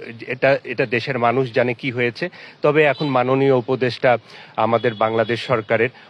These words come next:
ওনার দিকে দেশবাসী তাকিয়ে আছে, আমি তাকিয়ে আছি। উনি অনেক বড় মনের অধিকারী ডক্টর মোহাম্মদ ইউনূস, উনি নোবেল বিজয়ী,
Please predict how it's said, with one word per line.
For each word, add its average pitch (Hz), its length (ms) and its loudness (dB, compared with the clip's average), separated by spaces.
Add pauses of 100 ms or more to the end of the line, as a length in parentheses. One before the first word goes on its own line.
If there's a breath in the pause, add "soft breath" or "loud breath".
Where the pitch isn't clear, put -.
ওনার 131 280 0
দিকে 123 240 0
দেশবাসী 113 500 -2
তাকিয়ে 117 380 -2
আছে, 113 200 -4
আমি 127 280 0
তাকিয়ে 147 400 0
আছি। 131 280 -6 (380 loud breath)
উনি 135 360 2 (600)
অনেক 135 220 0 (280)
বড় 135 180 2
মনের 139 300 2
অধিকারী 127 480 -2 (580 loud breath)
ডক্টর 131 280 0
মোহাম্মদ 120 360 0
ইউনূস, 117 460 -2 (220)
উনি 120 120 0
নোবেল 127 360 2
বিজয়ী, 123 380 0